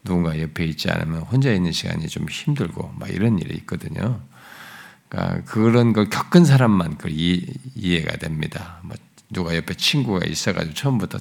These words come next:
항상 같이 있었는 사람은 그 사람의 그 고충을 모릅니다. 자기는 여기 교회 오고 싶고 신앙생활 여기서 하고 싶은데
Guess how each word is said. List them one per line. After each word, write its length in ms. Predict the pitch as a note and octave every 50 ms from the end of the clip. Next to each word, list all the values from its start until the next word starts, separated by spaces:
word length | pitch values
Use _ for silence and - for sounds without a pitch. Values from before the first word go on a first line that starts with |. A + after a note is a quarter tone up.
| - -
항상 360 | - - - C#3+ E3+ D#3+ C#3+ -
같이 320 | - - F2 - - G#2+
있었는 500 | F#2 - - G2+ F2+ F2 F2 E2 E2 E2
사람은 540 | E2+ E2+ E2+ D#2+ D#2+ F#2+ C3 B2 D#2+ - - - - - - - - - - - - - - -
그 100 | - -
사람의 520 | - - G2 G2+ G#2 G2+ G2 F#2 F2 F2+
그 120 | F2 E2+ E2+ -
고충을 540 | - - F#2 - - - - G#2 G2 E2+
모릅니다. 640 | D#2 D2+ D#2+ D#2 D#2 D#2 D#2+ D2+ D2+ - - A2 G#2 G2
자기는 540 | - - - G#2 F#2+ F2 F2 E2 E2 E2 F2
여기 200 | G2 - D#2+ D#2+ E2 F2 F2
교회 180 | E2+ E2+ F#2 F2
오고 320 | F2 F2 E2+ E2 E2+ E2+
싶고 600 | D#2+ - - - - - - - G2+ A2 C#3 D3
신앙생활 480 | B2+ - - G2+ F#2 F2 D#2+ F2 E2 D#2+
여기서 220 | E2 E2+ - -
하고 180 | - - B2+ C3
싶은데 640 | B2+ - - - F2 E2 E2+ G#2 G#2+ E2+ - -